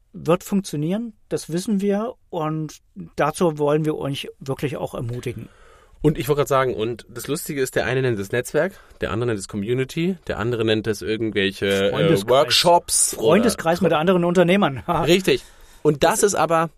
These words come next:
Speaker 2: das ist alles ein Netzwerk. Und Netzwerk, wie definiert man Netzwerk? Defi-, Netzwerk definiert man einem im Endeffekt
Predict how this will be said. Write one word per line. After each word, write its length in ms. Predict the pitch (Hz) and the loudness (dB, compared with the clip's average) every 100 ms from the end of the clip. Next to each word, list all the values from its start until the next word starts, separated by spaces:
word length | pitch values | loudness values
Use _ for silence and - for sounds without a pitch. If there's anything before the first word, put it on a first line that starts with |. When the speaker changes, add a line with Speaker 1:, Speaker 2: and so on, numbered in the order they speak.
| _ | _
Speaker 2:
das 120 | 151 | -4
ist 140 | 147 185 | 0 0
alles 320 | 139 190 185 | 2 2 2
ein 200 | - 110 | 0 -4
Netzwerk. 500 | 110 98 - 92 87 | -6 -6 -4 -2 -2
Und 100 | 107 | -2
Netzwerk, 520 | 127 175 - 175 175 | -2 -2 -4 -6 -6
wie 80 | 147 | -4
definiert 380 | 143 151 170 190 | -2 0 0 0
man 120 | 165 | -2
Netzwerk? 440 | 147 - - 90 101 | -4 -4 -4 -4 -4
Defi-, 240 | 120 135 | -6 -6
Netzwerk 520 | 127 135 190 - 185 | -4 -4 -4 -4 -4
definiert 440 | 151 - 147 165 190 | -4 -6 -4 -2 -2
man 140 | 180 | -4
einem 280 | - 147 139 | -4 -4 -4
im 60 | |
Endeffekt 400 | 131 147 143 139 | -4 -4 -4 -6